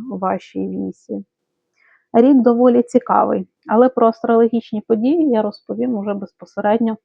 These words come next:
з астрологічного прогнозу, чітко, конкретно, що ми можемо очікувати. Ідемо до другого будинку: фінанси і ресурси. Що у вас тут? А, двійка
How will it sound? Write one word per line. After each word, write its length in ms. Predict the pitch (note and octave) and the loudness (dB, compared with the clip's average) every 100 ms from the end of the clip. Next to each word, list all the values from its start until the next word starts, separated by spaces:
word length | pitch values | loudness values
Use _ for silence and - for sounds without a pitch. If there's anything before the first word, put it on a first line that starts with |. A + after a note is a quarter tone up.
| _ _ _ _ _ | _ _ _ _ _
з 340 | A#3+ G#3+ C4+ E4 | 0 4 2 2
астрологічного 920 | A3 - A3+ A3+ A3+ A3 - G3+ G3 | -6 -4 2 4 4 -2 -6 -10 -10
прогнозу, 680 | - G3 G3+ A#3 D#4 A3+ E3+ _ _ _ _ _ | -8 -6 -2 0 0 -2 -6 _ _ _ _ _
чітко, 380 | _ B3 - F#3+ | _ -12 -6 -6
конкретно, 680 | - F#3 F#3+ G#3+ B3 F#3+ F#3 _ _ _ _ _ _ _ _ _ _ _ _ | -6 -10 -4 -2 -2 -8 -12 _ _ _ _ _ _ _ _ _ _ _ _
що 200 | - A3 | -2 2
ми 120 | A3 | 2
можемо 420 | G3+ G#3+ G#3+ G3+ | 2 0 0 0
очікувати. 800 | G3+ G3+ - G#3+ - G3 - G#3+ - _ - - _ _ | -2 -2 -2 -2 -4 -8 -8 -12 -12 _ -20 -20 _ _
Ідемо 400 | B3 C4 D#4 D#4+ | 2 4 4 4
до 120 | B3 | 4
другого 420 | A#3+ D4 D4 B3 | 4 4 6 6
будинку: 680 | A#3+ B3 A#3 C#4+ C4+ - G3 - - | 4 2 4 4 4 0 -10 -12 -8
фінанси 480 | A3 A#3 A#3+ - | -4 -2 -2 0
і 40 | A#3+ | 0
ресурси. 560 | A#3 - C4 C4 - F#3+ | 0 -2 -2 -2 -8 -18
Що 260 | - A3+ | -6 0
у 140 | A#3+ A#3 | 2 2
вас 200 | A#3 - | 0 -2
тут? 200 | C#4+ C#4+ _ _ _ _ _ _ _ _ _ _ _ _ | -4 -4 _ _ _ _ _ _ _ _ _ _ _ _
А, 260 | A3 G#3+ | 0 0
двійка 840 | A3+ G3+ A3 B3+ F#4 - C#4+ C#4 | 2 2 2 2 2 2 2 4